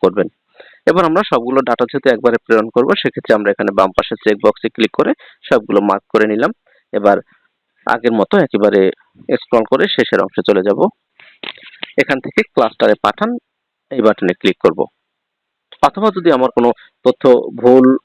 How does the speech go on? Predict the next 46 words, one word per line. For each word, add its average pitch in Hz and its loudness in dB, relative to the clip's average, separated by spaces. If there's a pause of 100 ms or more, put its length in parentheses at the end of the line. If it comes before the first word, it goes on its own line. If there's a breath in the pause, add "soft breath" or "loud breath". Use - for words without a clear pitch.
(100)
হয়ে 131 4
থাকে 117 -2 (100)
কিংবা 123 6
আমরা 110 -2
যদি 110 -2
লক্ষ্য 110 0
করে 127 2
থাকি 117 -2
যে 175 6
এর 110 4
আগে 104 -2
তথ্য - -6 (520 loud breath)
আমার 107 2 (160)
প্রেরণ 120 4
করা 113 0
ভুল 131 2
হয়েছে 117 2 (260)
বা 107 4 (160)
কোথাও 117 0 (240)
সংশোধন 110 -6
করা 113 2
প্রয়োজন, 160 2 (120)
সেক্ষেত্রে - -4
আমরা 101 -2
এখানে 147 -2 (540 loud breath)
সংশোধন 160 0 (180)
বা 107 2 (260)
সংশোধনপূর্বক 117 -2
পুনরায় 117 2
উপস্থাপন, 120 -4 (260 soft breath)
এই 135 2
অংশে 120 -6
যদি 107 -10
আমরা 107 0
ক্লিক 117 -2
করি, 208 4
তাহলে 117 0
কিন্তু 117 -8
ডেটা 101 0 (340 soft breath)
ক্লাস্টারে 139 0
না 117 -6
গিয়ে 202 0 (200)
বরং 123 -2 (120)
পুনরায় 107 -4
ফিরে 98 2
আসবে। - -8